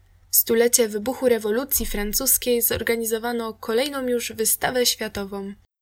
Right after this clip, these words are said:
aby zaprezentować osiągnięcia narodu francuskiego.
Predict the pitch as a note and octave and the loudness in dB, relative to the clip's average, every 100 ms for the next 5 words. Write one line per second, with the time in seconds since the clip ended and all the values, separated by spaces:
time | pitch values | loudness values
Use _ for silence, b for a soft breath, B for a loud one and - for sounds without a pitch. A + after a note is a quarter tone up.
0 | _ - G#3+ G#3 G#3 G#3 - - G#3+ G#3+ | _ -4 -2 0 0 0 -4 -2 0 0
1 | A#3 A3 G#3+ A#3+ B3 A#3 - A#3 - A3+ | 0 0 0 -2 0 0 0 0 0 2
2 | C4 C4+ C4 A#3+ A3+ G#3 G3+ - B3 A#3+ | -2 -2 0 0 -2 -2 -6 -4 -2 -2
3 | G#3+ - - G3 G3 | -2 -2 -4 -8 -10